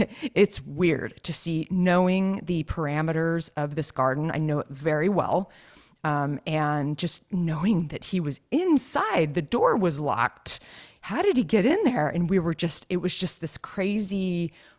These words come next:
moment. And so we tiptoed out the front door. We were super quiet, and we, we kind of, like, hid behind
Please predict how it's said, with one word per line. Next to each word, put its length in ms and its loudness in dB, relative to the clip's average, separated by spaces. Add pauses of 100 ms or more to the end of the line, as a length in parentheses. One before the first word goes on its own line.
moment. 720 2
And 120 -4
so 160 0
we 240 -4 (400)
tiptoed 840 0
out 180 0
the 80 -8
front 280 -4
door. 260 0
We 120 -2
were 140 -8
super 420 -4
quiet, 580 0 (420)
and 180 0
we, 240 -2 (140)
we 140 -4
kind 240 0
of, 180 -2 (840)
like, 180 -2
hid 280 -2
behind 640 2